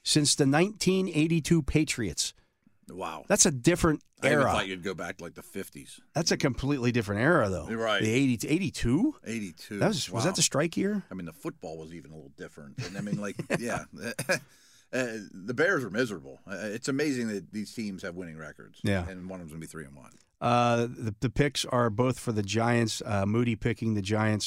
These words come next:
Speaker 1: seventeen fourteen, which sounds about right.
Speaker 2: Yeah, yeah, yeah.
Speaker 1: Uh, and Wal-, Seth Walter picking the Giants twenty to nine.
Speaker 2: Okay.
Speaker 1: Ugh.
Speaker 2: Yeah. That's not gonna be high on my, my watch list.
Speaker 1: No, no. Uh, another
Speaker 2: I'd like to
Speaker 1: one
Speaker 2: see
Speaker 1: o'clock
Speaker 2: Justin
Speaker 1: game.
Speaker 2: Fields play a little better, though, or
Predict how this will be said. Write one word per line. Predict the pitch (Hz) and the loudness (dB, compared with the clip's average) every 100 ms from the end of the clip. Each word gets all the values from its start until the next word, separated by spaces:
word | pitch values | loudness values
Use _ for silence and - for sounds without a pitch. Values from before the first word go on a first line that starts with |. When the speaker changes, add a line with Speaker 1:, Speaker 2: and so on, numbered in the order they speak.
| - | -2
Speaker 1:
seventeen | - 107 107 - 101 | 0 0 0 0 -2
fourteen, | 92 113 123 - 120 110 | -2 -4 -4 0 0 0
which | 101 | -2
sounds | - - 95 | -2 -2 -2
about | 95 78 | -4 -8
right. | - 92 - _ | -6 -10 -10 _
Speaker 2:
Yeah, | 147 151 110 | -4 -2 -2
yeah, | 104 | -2
yeah. | 98 120 113 110 | 0 2 4 2
Speaker 1:
Uh, | 127 | 2
and | 120 113 110 | 2 2 2
Wal-, | 110 120 135 | 2 2 2
Seth | - 127 - | 0 -2 0
Walter | 120 117 110 | 0 2 2
picking | 127 117 110 104 | 0 -2 -2 -2
the | |
Giants | 98 110 110 104 - | 0 0 2 2 -2
twenty | - 123 110 | 0 2 2
to | 98 | 2
nine. | 98 95 92 82 80 - _ _ _ _ _ - | 0 0 -2 -4 -10 -14 _ _ _ _ _ -16
Speaker 2:
Okay. | 90 - 101 - - 85 | -12 -8 -8 -10 -10 -8
Speaker 1:
Ugh. | 85 - - - | -8 -10 -14 -16
Speaker 2:
Yeah. | 85 85 - _ _ _ _ _ - | -14 -14 -16 _ _ _ _ _ -6
That's | 113 123 | -4 -2
not | |
gonna | 110 | -2
be | 104 | -2
high | 101 101 | -2 -2
on | 90 | -4
my, | 90 82 - - | -8 -12 -14 -12
my | 87 | -10
watch | 82 82 - | -8 -8 -10
list. | 78 127 | -2 2
Speaker 1:
No, | 123 110 98 92 - | 4 4 2 -2 -6
no. | 101 87 87 - _ - | -4 -4 -6 -10 _ -2
Uh, | 127 127 127 123 | 4 4 6 4
another | 120 156 156 | 4 6 6
Speaker 2:
I'd | |
like | |
to | |
Speaker 1:
one | 139 | 6
Speaker 2:
see | 127 | 6
Speaker 1:
o'clock | 110 117 | 6 4
Speaker 2:
Justin | 107 | 4
Speaker 1:
game. | 117 | 2
Speaker 2:
Fields | 107 92 | 2 -2
play | 85 76 | -6 -10
a | |
little | 67 | -12
better, | 65 65 65 | -16 -16 -16
though, | 62 73 | -16 -18
or | 71 | -20